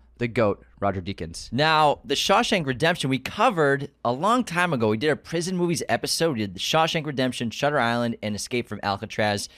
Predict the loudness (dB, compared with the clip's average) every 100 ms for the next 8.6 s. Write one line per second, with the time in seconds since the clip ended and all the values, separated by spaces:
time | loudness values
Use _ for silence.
0 | -20 -20 _ -8 -8 -4 -4 -4 -6 -4
1 | -2 0 -2 -6 -2 0 0 0 0 -2
2 | -4 0 0 2 0 2 2 0 -6 -4
3 | 2 2 4 2 0 2 2 2 0 -2
4 | -2 -2 -2 -2 -4 -2 -2 -2 -2 -4
5 | -4 -2 -2 -2 -2 0 0 0 0 0
6 | -2 -4 -4 -2 -2 -2 -2 -4 -6 -4
7 | -2 -2 -4 -10 -8 -4 -2 0 0 -2
8 | -2 -2 -4 -4 -6